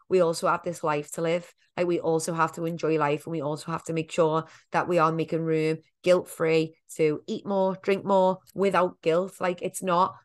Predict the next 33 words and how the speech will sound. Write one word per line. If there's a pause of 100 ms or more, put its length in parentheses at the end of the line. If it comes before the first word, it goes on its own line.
(140)
cheating,
it's
not
off
plan,
it's
not (100)
fell
off
track. (220)
It's
just (180)
you're
enjoying
a
holiday (240)
and
you're
enjoying
a
bit
more
food
than
normal, (280)
and
that
is
okay.
That's
part
of
life.